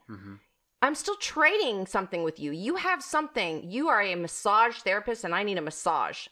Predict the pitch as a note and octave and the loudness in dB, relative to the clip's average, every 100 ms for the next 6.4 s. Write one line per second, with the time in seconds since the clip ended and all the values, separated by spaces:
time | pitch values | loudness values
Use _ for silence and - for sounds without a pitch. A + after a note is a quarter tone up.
0 | _ G#3 G#3 F3+ G#3 - - A3+ B3 F#3+ | _ -4 0 -2 -4 -8 -2 2 2 -2
1 | - A3 - G#3+ F#3 F3 D3+ F3+ F3 D3+ | -4 -6 -4 -4 0 0 2 4 4 2
2 | C#3 C#3+ - - - F3+ D#3 F3+ F#3 E3+ | -6 -10 -16 -18 -2 0 0 -4 -2 0
3 | E3 D#3+ D3+ - C3 - F#2 C2+ - F#2+ | 0 0 -6 -4 -8 -6 -8 -8 -10 -10
4 | G2+ A2 _ _ _ E3+ E3+ D#3+ - D3+ | -10 -14 _ _ _ -4 -2 -2 -2 -2
5 | F2 - _ _ - A#3 G#3 - G#3+ A#3 | -4 -8 _ _ 2 4 2 -2 0 2
6 | B3+ A3+ B3+ | 0 -2 -4